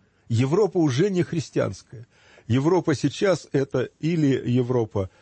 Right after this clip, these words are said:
атеистическая с, э, полным набором, э, ухода в самые такие негативные тенденции, и же, или же Европа мусульманская, исламская.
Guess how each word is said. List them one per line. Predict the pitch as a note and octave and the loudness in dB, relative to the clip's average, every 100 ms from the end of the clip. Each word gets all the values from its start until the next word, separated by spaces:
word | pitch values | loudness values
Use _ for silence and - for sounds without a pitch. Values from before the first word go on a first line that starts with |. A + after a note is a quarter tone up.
| _ - | _ -6
атеистическая | A#2+ - D3 D3 - D3 B2+ - A#2 G#2+ | -4 -2 -2 -2 -4 -2 -2 -2 0 0
с, | G2+ - | 0 -4
э, | C3+ A#2 A2 A2 A2 G2+ - _ _ _ - | 0 2 2 0 0 -2 -4 _ _ _ -4
полным | C#3+ D3 C3+ B2 A#2+ | 0 0 0 0 0
набором, | A#2+ A#2+ C3+ B2+ A#2 A2 G#2+ | -2 0 0 0 0 -2 -4
э, | G#2 G#2+ G2+ | -4 -2 -2
ухода | G#2 A#2 - C#3 A#2 G#2+ G2+ G2+ G2 G2 F#2+ F#2+ | -2 -4 -2 -2 0 0 0 0 -2 -2 -4 -6
в | |
самые | - B2+ B2 A#2 G#2+ G2+ - _ _ _ - | -2 -2 0 0 0 -2 -6 _ _ _ -8
такие | G#2 B2 A2+ | -6 -2 0
негативные | B2+ C#3+ D#3 D3+ B2+ G#2+ G#2 | 0 0 0 0 0 0 0
тенденции, | G2 A#2+ A#2+ G3 A3 - G#2+ G#2 G#2+ _ _ _ _ - | 0 -2 0 0 -2 -6 -6 -6 -12 _ _ _ _ -4
и | G#3+ G#3+ | 0 0
же, | F3 G3 F#3 | 0 0 -2
или | F#3+ A#3 G#3+ | -2 0 0
же | D#3 | 2
Европа | E3+ C#3+ D3+ G3 F#3 E3+ D#3+ D3 C3 A2+ A2+ A2+ | 2 2 2 0 0 0 2 2 2 2 0 -2
мусульманская, | A#2+ - A#2+ F#2+ F2+ - - F#2 | -4 -2 -2 -2 -4 -6 -10 -8
исламская. | - F#2+ F2 - - | -6 -6 -8 -12 -20